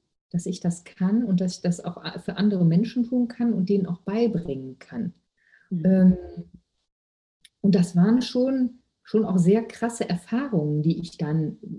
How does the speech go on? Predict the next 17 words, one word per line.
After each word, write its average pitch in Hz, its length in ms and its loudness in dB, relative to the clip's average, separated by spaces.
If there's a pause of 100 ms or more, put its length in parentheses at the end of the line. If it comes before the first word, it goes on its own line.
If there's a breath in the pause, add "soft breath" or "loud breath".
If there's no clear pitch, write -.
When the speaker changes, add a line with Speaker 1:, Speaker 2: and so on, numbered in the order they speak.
(160)
Speaker 1:
als 170 260 -2
Bilder 214 320 4
bekommen 175 540 2
habe, 147 320 -4
die - 260 0
eben 170 220 4
halt 175 200 0
auch 175 120 -12
immer 208 240 2
noch 190 200 -2
in 180 220 6
diesem 196 280 2
Leben, 196 480 2
äh, 185 200 0
mit 190 220 4
reingespielt 180 760 -2
haben. 160 440 -2